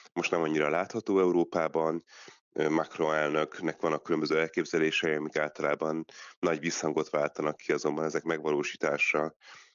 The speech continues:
ö, rendre elmarad, elég csak az E U bővítéspolitikára, vagy az E U jövőjére, jövőjével kapcsolatos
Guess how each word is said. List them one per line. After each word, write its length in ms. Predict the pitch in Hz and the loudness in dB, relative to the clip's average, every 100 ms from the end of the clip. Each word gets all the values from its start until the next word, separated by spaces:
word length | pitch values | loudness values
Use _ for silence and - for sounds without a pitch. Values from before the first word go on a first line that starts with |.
| _ | _
ö, 220 | - 78 80 | 0 2 2
rendre 340 | 82 76 80 | 2 0 0
elmarad, 520 | 85 95 95 90 82 | 2 2 2 2 2
elég 240 | 76 71 71 | 2 0 -2
csak 140 | - | -4
az 100 | 76 | 0
E 80 | 80 | 2
U 80 | 73 | 2
bővítéspolitikára, 1700 | 95 95 92 85 - 80 78 78 80 76 78 78 78 80 80 80 | 2 2 2 0 0 -2 -2 -2 0 0 0 0 0 0 2 2
vagy 140 | 78 78 | 2 2
az 120 | 78 | 2
E 100 | 78 | 2
U 60 | 76 | 2
jövőjére, 600 | 80 76 76 73 76 73 | 0 2 2 2 0 -2
jövőjével 460 | 87 87 82 73 73 | -2 2 2 2 2
kapcsolatos 600 | 82 - 78 82 80 | 0 -2 0 2 0